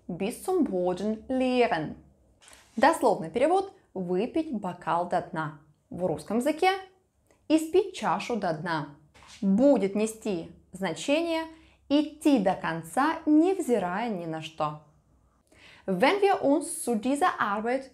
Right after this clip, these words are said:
schon entschlossen haben, müssen wir den Kelch bis zum Boden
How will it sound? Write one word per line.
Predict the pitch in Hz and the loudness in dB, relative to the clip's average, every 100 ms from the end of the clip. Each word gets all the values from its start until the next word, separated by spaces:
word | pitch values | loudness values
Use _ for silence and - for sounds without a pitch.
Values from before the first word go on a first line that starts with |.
| - | -14
schon | - 220 220 214 | -8 -4 -2 -2
entschlossen | 190 - 208 233 302 233 208 | -4 -4 -2 -2 0 -2 -2
haben, | 185 175 208 262 294 - _ _ _ _ _ | -4 -4 -2 -2 -4 -12 _ _ _ _ _
müssen | - 240 269 285 339 262 | 0 4 4 4 2 2
wir | 233 254 | 2 0
den | 220 190 175 | 0 -4 -4
Kelch | - 196 240 - | 0 0 0 -6
bis | 262 247 302 - | -4 -4 -4 -4
zum | 381 | -2
Boden | 320 165 165 170 190 190 | -2 -2 -4 -4 -6 -8